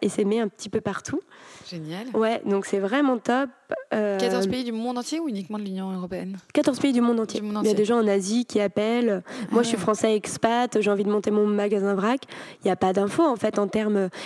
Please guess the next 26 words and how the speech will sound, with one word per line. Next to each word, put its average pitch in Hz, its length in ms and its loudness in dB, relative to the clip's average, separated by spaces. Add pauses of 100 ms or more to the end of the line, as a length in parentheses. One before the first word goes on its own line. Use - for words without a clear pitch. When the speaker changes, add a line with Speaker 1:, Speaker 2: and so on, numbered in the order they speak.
(120)
Speaker 1:
en 202 60 4
fait, 277 180 0
il 254 40 4
y - 20 6
avait 196 80 0
un 185 100 2
flou 277 300 0
juridique 220 480 -2
sur 202 140 -4
la 196 120 0
vente 196 200 -2
en 202 40 2
vrac. 196 240 -2 (340)
Qu'est-ce 247 200 0
qu'on 247 100 2
peut 220 140 -2
faire, 240 240 -4
qu'est-ce 226 180 -4
qu'on 214 120 -2
peut 202 120 -4
pas 196 160 -4
faire, 240 240 -4 (340)
dans 208 120 4
quelles 214 180 2
conditions, 208 300 0 (140)
euh, 208 480 0